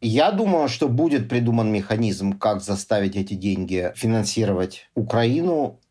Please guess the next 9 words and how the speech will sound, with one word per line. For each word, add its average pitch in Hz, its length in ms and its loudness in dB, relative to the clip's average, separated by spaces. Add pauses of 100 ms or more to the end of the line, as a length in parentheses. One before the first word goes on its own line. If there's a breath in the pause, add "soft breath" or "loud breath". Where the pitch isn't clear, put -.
(400 soft breath)
Я 131 300 2
думаю, 127 460 2
что 113 840 0
шансы 131 600 0
России 107 720 0
в 87 240 -8
её 101 520 0
нынешнем 104 680 0
извозе 92 580 -2